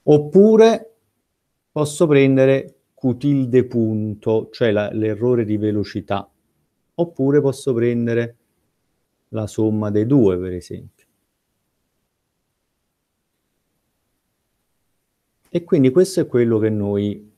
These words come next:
adesso vogliamo, vogliamo fare. Poi s-, quando vado a derivare Q tilde punto, che è Q punto desiderato meno Q punto,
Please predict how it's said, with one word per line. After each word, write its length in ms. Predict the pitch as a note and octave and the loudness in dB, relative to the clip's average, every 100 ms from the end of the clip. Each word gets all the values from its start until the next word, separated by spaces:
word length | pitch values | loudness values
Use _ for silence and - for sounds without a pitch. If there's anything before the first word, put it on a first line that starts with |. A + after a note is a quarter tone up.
| _ | _
adesso 520 | A#2+ F#2 F2 - - | -8 -6 -8 -10 -12
vogliamo, 640 | F#2 F2+ F2+ F2+ F2+ F2 - | -8 -8 -10 -10 -12 -12 -10
vogliamo 440 | G2 F#2 F#2 F#2 | -6 -4 -4 -6
fare. 420 | F2 F2 E2 F#2+ G2+ | -8 -10 -8 -10 -2
Poi 240 | D3+ B2+ | 2 2
s-, 120 | - | 2
quando 280 | - F#3+ G3 | 0 4 6
vado 180 | D#3+ C3+ | 6 6
a 40 | |
derivare 560 | A#2 A#2 A2+ C3+ B2 A2 | 4 4 4 6 4 2
Q 140 | A2 | -4
tilde 380 | G2 C3 A#2 G#2 | -2 -4 0 -2
punto, 480 | G2 F2+ F2+ - A#2+ | -2 -8 -10 -6 -6
che 100 | G2+ | -6
è 100 | - | -8
Q 60 | |
punto 400 | - G2+ B2+ B2+ | -10 -6 -6 -4
desiderato 580 | G#2 G2 G#2+ G#2+ A2 G2+ | -6 -8 -8 -6 -4 -4
meno 240 | G#2 G2 F#2+ | -6 -8 -10
Q 220 | - F2+ | -12 -12
punto, 560 | F2+ F2 F2+ - D#3+ | -12 -16 -12 -10 -10